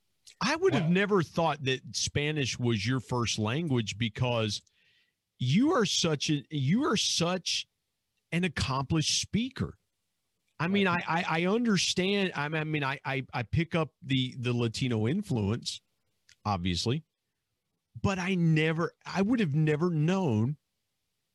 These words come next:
Speaker 1: I mean, you, you just, you, you must have immersed yourself in, in, in doing that. And I can hear when you're saying, "Spanish was my first language. I had to write a lot.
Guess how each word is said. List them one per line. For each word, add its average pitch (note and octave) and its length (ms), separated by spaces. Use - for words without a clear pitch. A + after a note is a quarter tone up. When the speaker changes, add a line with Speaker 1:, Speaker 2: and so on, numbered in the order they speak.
Speaker 1:
I E3+ 40
mean, F#3+ 280
you, G3+ 280
you A3 260
just, C#4+ 360
you, F3 300
you F#3 560
must E4 280
have F#3+ 120
immersed F#3 560
yourself C3+ 720
in, E3+ 220
in, D#3+ 340
in D3+ 200
doing G#3+ 300
that. D#3+ 200
And E3+ 160
I E3+ 100
can D#3+ 200
hear G#3 280
when A3+ 200
you're E3 140
saying, D#3+ 420
"Spanish E3 520
was C#3+ 120
my C#3 140
first A#2 320
language. E2+ 480
I G#2+ 60
had A2+ 200
to A2 60
write F#2 280
a C#2+ 40
lot. C#2+ 240